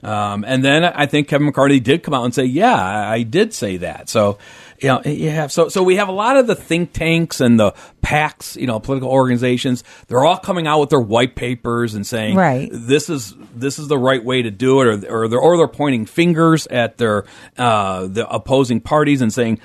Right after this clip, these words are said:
Speaker 1: that's what they're gonna do, and, and it's, it's gonna, you know, and, uh, you gotta stay away from that, right? Um, Donald Trump, you know, joined the dialogue, right? Uh, what was Donald Trump? Remember him, Carrie?
Speaker 2: Oh,
Speaker 1: Um,
Speaker 2: yeah.
Speaker 1: okay. Um,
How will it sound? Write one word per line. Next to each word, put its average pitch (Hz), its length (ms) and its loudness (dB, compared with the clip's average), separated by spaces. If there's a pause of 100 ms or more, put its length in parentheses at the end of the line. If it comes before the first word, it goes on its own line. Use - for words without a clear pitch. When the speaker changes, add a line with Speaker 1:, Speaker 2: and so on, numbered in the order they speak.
(140)
Speaker 1:
that's 127 280 -2
what 107 200 -2
they're 147 200 4
gonna 160 220 2
do, 147 720 4
and, 110 260 -6
and 110 180 -2
it's, 90 140 -4
it's - 160 -6
gonna, 104 320 0
you 117 100 2
know, 98 180 0
and, 98 200 -6 (100)
uh, 123 220 2 (380)
you 101 100 -16
gotta 120 240 -2
stay 117 220 -2
away 98 220 0
from 71 180 -8
that, - 180 -10
right? - 180 -8 (1080)
Um, 92 340 -8 (440)
Donald 113 320 -2
Trump, 180 280 0 (320)
you 120 100 -2
know, 101 120 0
joined 98 360 -2
the 92 60 -4
dialogue, 82 520 -6
right? 90 220 -6 (420)
Uh, 90 140 -8
what 113 180 -2
was 107 160 -4
Donald 101 400 -4
Trump? 90 340 -12
Remember 151 260 4
him, 160 220 -2
Carrie? 170 280 -10 (240)
Speaker 2:
Oh, 233 100 4
Speaker 1:
Um, 262 100 4
Speaker 2:
yeah. 220 300 6 (280)
Speaker 1:
okay. 98 180 -16 (420)
Um, 92 460 -6